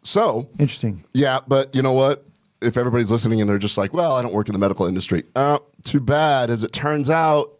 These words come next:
Speaker 1: packaged foods, those bags that are flexible, so it's
Speaker 2: Yeah.
Speaker 1: not a stiff little thing. Packaged foods, it's in packaged foods.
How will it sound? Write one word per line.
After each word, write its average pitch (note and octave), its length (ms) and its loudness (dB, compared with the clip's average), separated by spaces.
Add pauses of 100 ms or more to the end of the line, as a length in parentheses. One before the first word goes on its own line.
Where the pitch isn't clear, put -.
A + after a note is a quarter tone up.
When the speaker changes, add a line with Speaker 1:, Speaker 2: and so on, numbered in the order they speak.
(380)
Speaker 1:
packaged C#3+ 540 -2
foods, E3 640 2 (340)
those D#3 220 2
bags C#3+ 640 -2
that A#2+ 120 2
are B2 80 2
flexible, B2+ 560 -2
so G#2 200 -2
it's C3 100 2
Speaker 2:
Yeah. D3 80 4
Speaker 1:
not C3 120 2
a B2 40 -4
stiff D3 400 -2
little C3 180 0
thing. C3 420 0 (380)
Packaged C#3 480 -4
foods, D#3 180 2
it's A2 140 -2
in B2+ 100 0
packaged B2 380 -2
foods. B2 260 2